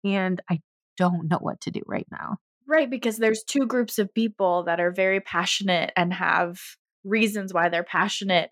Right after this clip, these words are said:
Speaker 2: But then when we talk about <laughs> racism, it's like, <laughs> "We're not gonna give, not gonna give a platform to a racist 'cause that's just very wrong." <laughs> Like,
Speaker 1: <laughs> Yeah.
Speaker 2: we're just not gonna do, like, that just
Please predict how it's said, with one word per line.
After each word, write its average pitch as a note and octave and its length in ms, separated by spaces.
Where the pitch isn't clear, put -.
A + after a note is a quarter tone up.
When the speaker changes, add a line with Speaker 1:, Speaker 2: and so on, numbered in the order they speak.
Speaker 2:
But F#3 120
then F#3+ 160
when F3 100
we E3+ 100
talk F#3+ 320
about F3 420
<laughs> G#3+ 60
racism, G#3 680
it's F3+ 140
like, F3+ 380
<laughs> - 40
"We're - 580
not G#3 180
gonna A3 140
give, A3+ 440
not F#3 120
gonna G3 120
give G#3+ 180
a G#3 80
platform A3+ 540
to B3+ 140
a G#3+ 80
racist A3 680
'cause F#3+ 160
that's F3 280
just F#3 200
very E3 340
wrong." F3+ 420
<laughs> B3 120
Like, C4+ 520
Speaker 1:
<laughs> C#4 440
Yeah. F#3 260
Speaker 2:
we're - 100
just A#3 220
not A3 240
gonna A3+ 240
do, G#3 140
like, G#3+ 200
that G#3+ 180
just A#3 200